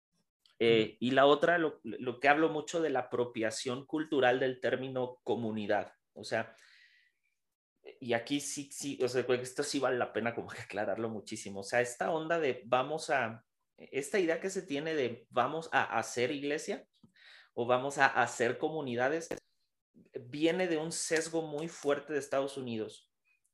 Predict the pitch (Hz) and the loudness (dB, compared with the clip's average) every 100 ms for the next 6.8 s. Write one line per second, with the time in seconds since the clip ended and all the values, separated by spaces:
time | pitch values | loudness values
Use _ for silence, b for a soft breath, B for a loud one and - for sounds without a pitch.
0 | _ 123 123 123 120 - - 120 170 - | _ -4 -2 0 0 -2 0 0 0 -4
1 | 190 - - - 120 120 120 120 120 123 | -8 -8 -12 -10 -8 -4 -2 -4 -4 -4
2 | 117 117 113 139 165 165 - 127 113 - | -4 -4 0 0 0 -4 -4 -4 -4 -4
3 | 110 120 - 143 135 123 143 - - - | -6 -6 -6 -6 -4 -4 -4 -6 -14 -12
4 | 127 139 101 110 120 117 123 139 170 175 | -6 -6 -6 -4 0 0 0 -2 -4 -4
5 | 165 101 117 117 135 160 165 131 127 139 | -4 -2 -2 -2 -2 -6 -4 -4 -2 -2
6 | 131 110 131 135 175 190 202 - | -4 -6 -8 -10 -6 -2 -2 -6